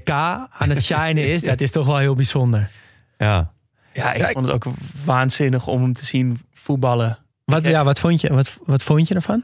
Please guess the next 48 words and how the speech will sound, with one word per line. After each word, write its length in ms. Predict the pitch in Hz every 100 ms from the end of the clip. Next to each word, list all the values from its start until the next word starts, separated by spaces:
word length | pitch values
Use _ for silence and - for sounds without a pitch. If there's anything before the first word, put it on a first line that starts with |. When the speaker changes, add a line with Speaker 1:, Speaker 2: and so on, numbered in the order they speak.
| -
Speaker 3:
Nou, 320 | 151 143 143
het 100 | 139
is 60 | 160
natuurlijk 200 | 156 196
ook 140 | 165
een 60 | 175 160
beetje 160 | 160
een 60 | 151
rare 320 | 139 139 151
relatie, 540 | 151 147 139 131 - 123
omdat 240 | 127 117
we, 120 | 120 117 _ _ _
nou, 240 | - 120 120 -
ik, 160 | - -
ik 100 | -
Speaker 2:
Ja. 60 |
Speaker 3:
zie 180 | 143 139
zijn 140 | 131
hoofd 220 | 127 127 -
heel 160 | 123
vaak, 360 | 113 127 147 -
want 220 | 151 -
Speaker 1:
<laughs> 80 | 180
Speaker 3:
ik 100 | -
Speaker 1:
Ja. 280 | 156 165 -
Speaker 3:
zie 140 | 165
ons 120 | 139
logo 480 | 135 135 156 175 165 165
ook. 160 | 190 - - - - -
Eh, 480 | - 131 127 123 123 -
maar 200 | - 131
dat 140 | 147
hij 100 | 139
dan 180 | 123 117
echt 280 | 120 165 -
gevoetbald 500 | - - 165 147 127
heeft. 300 | 123 120 113
En 80 | 123
zeker 320 | 147 151 120
toen 100 | 143
hij 120 | 143 131
Speaker 1:
<laughs> 40 | 151
Speaker 3:
close 340 | 143 160 -
kwam 300 | - 127 127
in 260 | - 135 135
beeld 280 | 135 143 135
na 300 | 131 131 131
die, 340 | 127 123 123